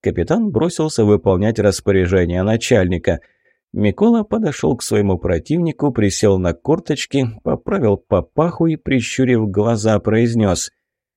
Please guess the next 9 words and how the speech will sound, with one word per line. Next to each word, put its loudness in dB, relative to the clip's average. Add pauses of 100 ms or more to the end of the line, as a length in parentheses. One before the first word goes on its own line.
(400)
"А 0
вы, 4
полковник, 0
не -2
так -2
просты, -4
как -6
пытаетесь 0
казаться. -2